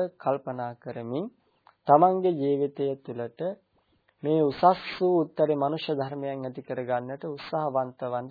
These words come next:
වෙහෙසවන්න. ඒ සඳහා මේ හැමදෙනාටමත් ශක්තිය, ධෛර්යය ලැබේවා.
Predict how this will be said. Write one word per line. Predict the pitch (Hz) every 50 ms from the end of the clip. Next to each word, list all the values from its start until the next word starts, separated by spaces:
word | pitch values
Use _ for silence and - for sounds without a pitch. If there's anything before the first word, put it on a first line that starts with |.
| 143 127
වෙහෙසවන්න. | 120 123 127 147 156 - 139 123 120 120 120 117 120 131 175 220 _ _ _ _ _ _ _ _ _ _ _ _ _ _ -
ඒ | - 160
සඳහා | 156 175 170 165 170 180 175
මේ | 165 160 160 160
හැමදෙනාටමත් | 151 147 143 143 135 139 135 139 139 135 135 - - 139 135 147 175 196 _ _ _ _ _ _ _
ශක්තිය, | - - 147 156 _ _ - 151 147 135
ධෛර්යය | 127 123 127 127 127 127 127 123
ලැබේවා. | 120 123 127 139 160 170 170 143 123 123 135 180